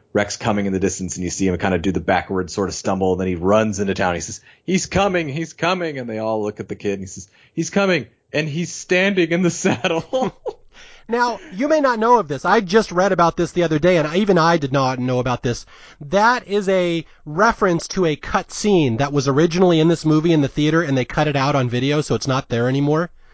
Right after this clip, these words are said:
Speaker 1: Ah.
Speaker 2: Yeah, there was originally a scene here where Rex goes to Miss Tracy and they have sex, where Rex does lose his virginity,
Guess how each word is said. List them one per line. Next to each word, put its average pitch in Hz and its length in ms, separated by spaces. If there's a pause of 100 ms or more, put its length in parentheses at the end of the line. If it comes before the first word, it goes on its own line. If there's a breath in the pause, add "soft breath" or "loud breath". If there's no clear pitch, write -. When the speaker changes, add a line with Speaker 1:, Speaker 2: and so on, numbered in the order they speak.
(460 soft breath)
Speaker 1:
Ah. 101 500
Speaker 2:
Yeah, 175 160 (120)
there 214 100
was 208 120
originally 240 540
a 190 140
scene 240 340
here 180 300
where 160 420 (260 loud breath)
Rex 170 460
goes 185 440
to 175 80
Miss 160 260
Tracy 180 560
and 143 120
they 143 100
have 147 220
sex, - 520 (800)
where 175 140
Rex 180 300
does 175 360
lose 175 280
his 165 120
virginity, 143 600